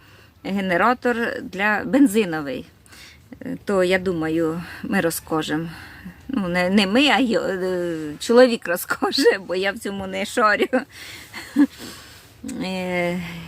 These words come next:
як він, якщо цікаво, е, ставте лайки і пишіть у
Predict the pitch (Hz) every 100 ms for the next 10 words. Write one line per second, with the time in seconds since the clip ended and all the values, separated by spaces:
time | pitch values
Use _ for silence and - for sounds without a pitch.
0 | 175 - 185 190 170 - 175 175 170 185
1 | 208 196 - 165 - - 247 294 277 269
2 | 262 - - _ _ - 190 185 196 -
3 | 190 - 190 165 - 156 190 220 247 -
4 | 311 - - - - - - 208 196 -
5 | 196 190 185 - 175 170 165 160